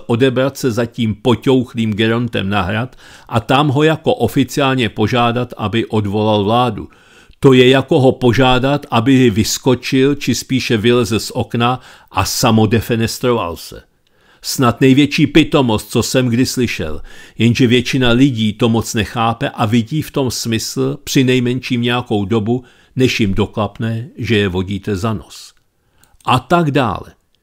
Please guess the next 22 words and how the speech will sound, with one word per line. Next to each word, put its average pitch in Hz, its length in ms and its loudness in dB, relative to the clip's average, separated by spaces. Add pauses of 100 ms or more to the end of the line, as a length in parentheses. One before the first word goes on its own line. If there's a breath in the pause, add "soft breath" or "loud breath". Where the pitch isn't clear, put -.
(640)
Je 131 140 4
prostě 160 420 2
třeba 156 320 0
neustále 160 880 0
rozmělňovat 139 760 0
tu - 200 -2
energii, 135 640 0
kterou 127 320 -2
na 127 120 -2
ta 117 140 -4
shromáždění 120 880 -2
nosí 113 440 -2
lidé 113 440 -2 (320 loud breath)
a 117 120 2
zajišťovat, 143 800 4
aby 127 200 0
se 120 220 -6
rozptýlila 120 680 -2
neškodně 117 640 -2
někam 110 380 -2
do 117 140 -2
prostoru. 73 540 -10